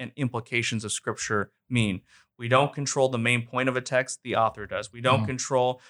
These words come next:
Speaker 1: the structure of a text, the author does. We don't control even the implications or range of implications of a text, the author does. We have to surrender to all of those things. That's why I would say that the predominant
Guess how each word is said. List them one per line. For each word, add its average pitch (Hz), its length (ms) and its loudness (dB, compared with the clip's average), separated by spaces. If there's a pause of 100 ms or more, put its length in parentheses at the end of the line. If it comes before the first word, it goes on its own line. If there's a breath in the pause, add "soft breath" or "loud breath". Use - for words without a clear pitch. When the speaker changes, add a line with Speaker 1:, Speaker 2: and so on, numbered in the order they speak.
(100 soft breath)
Speaker 1:
the 123 60 -10
structure 135 420 2
of 131 80 2
a 131 40 -2
text, 131 380 -2
the 127 140 2
author 107 260 4
does. - 240 -14
We 127 60 -6
don't 139 200 4
control 131 540 2
even 147 240 0
the 131 160 -2
implications 135 880 -2 (240 loud breath)
or 135 120 6
range 160 320 2
of 135 80 -4
implications 117 600 -4
of 101 100 -6
a 101 60 -14
text, - 340 -4 (140)
the 131 100 0
author 156 300 2
does. 90 260 -4 (320 soft breath)
We 147 160 0
have 160 280 4
to 139 340 0 (160 soft breath)
surrender 127 640 4
to 120 240 -8
all 127 340 6
of 107 140 -4
those 107 420 -2
things. 107 380 -6 (420 soft breath)
That's 208 240 4
why 117 440 2 (580)
I 139 180 2
would 131 160 2
say 120 380 2
that 113 240 0
the 107 80 -14
predominant 131 640 0